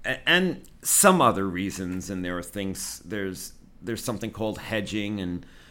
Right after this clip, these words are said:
banks were really had to worry about protecting themselves as the rates were so erratic. So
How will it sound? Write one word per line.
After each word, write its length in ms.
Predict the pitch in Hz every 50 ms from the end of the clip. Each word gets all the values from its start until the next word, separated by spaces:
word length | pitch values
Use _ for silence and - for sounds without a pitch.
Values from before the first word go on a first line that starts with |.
| - - - -
banks 360 | - 120 117 113 110 - -
were 80 | 113 101
really 400 | 95 87 107 110 110 110 110 98
had 220 | 101 107 101 -
to 100 | - 101
worry 380 | 98 90 92 98 98 98 98 98
about 380 | 95 - - 87 87 - -
protecting 540 | - 95 - - - 113 107 - - 104 104
themselves 840 | 104 101 95 90 - - 107 104 101 98 92 92 90 90 87 - - - -
as 240 | 95 98 98 92
the 120 | - 90 90
rates 360 | 92 98 95 101 98 - -
were 80 | 104 95
so 260 | - - 107 101 101
erratic. 540 | 98 90 90 92 95 95 90 92 90 - -
So 420 | - - 120 117 110 104 98 -